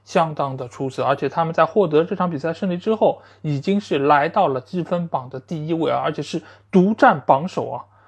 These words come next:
我们回忆一下，在一年之前，阿森纳队打完三轮之后，他们的积分榜在哪里？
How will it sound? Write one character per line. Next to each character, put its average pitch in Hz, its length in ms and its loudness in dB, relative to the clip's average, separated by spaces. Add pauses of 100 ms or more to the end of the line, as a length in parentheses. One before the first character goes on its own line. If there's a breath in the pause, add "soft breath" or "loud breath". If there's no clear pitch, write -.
我 - 60 -6
们 175 100 2
回 180 220 0
忆 202 100 -2
一 - 40 -6
下， 156 180 0
在 - 240 -4
一 233 80 -2
年 151 320 -2
之 170 180 -10
前， 139 320 -8 (300 soft breath)
阿 196 100 2
森 190 160 0
纳 185 140 4
队 160 320 0
打 139 300 4
完 139 260 2
三 196 300 0
轮 151 180 -4
之 185 160 -8
后， 143 180 -4
他 - 220 0
们 175 80 -4
的 160 80 -10
积 180 140 -6
分 170 120 -4
榜 135 140 -6
在 151 100 -4
哪 139 160 -2
里？ 143 140 -4